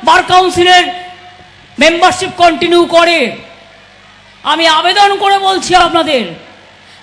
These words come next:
ভাবুন, আজ যদি আপনার ঘরের ছেলে মেয়েদের চাকরি চলে যেত, তাহলে আপনারা কি করতেন?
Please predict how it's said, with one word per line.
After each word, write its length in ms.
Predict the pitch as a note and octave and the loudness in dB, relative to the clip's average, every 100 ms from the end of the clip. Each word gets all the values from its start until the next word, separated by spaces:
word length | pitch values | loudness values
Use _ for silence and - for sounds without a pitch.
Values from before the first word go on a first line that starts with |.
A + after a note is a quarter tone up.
| - | -18
ভাবুন, 680 | F3 D#4 F4+ G4+ F#4+ D4 F3 G#3 - - - _ - | -4 0 2 2 0 -4 -10 -20 -20 -20 -20 _ -10
আজ 180 | - F4+ C#4+ | -4 -4 -2
যদি 240 | F4+ F4+ | -4 2
আপনার 440 | F4 F4+ F#4 F#4+ F#4 | 2 2 0 0 2
ঘরের 220 | E4 E4+ - | 2 0 -2
ছেলে 240 | - F4 | -4 -2
মেয়েদের 360 | F4 F4 E4+ E4 | -2 -2 -2 -2
চাকরি 340 | E4 D4 E4 | -4 -6 -8
চলে 240 | B3 D4+ D4+ | -8 -8 -8
যেত, 200 | D4 E4 F#4 F#4 - - - - - - - - | -4 0 0 -2 -10 -20 -20 -20 -20 -20 -16 -4
তাহলে 180 | E4 E4+ | 0 2
আপনারা 480 | D#4 - F4 F4 | 0 -2 -4 -2
কি 140 | F4+ F4+ | -2 -6
করতেন? 600 | F4+ E4+ - E4+ C#4 | -4 -6 -4 -4 -4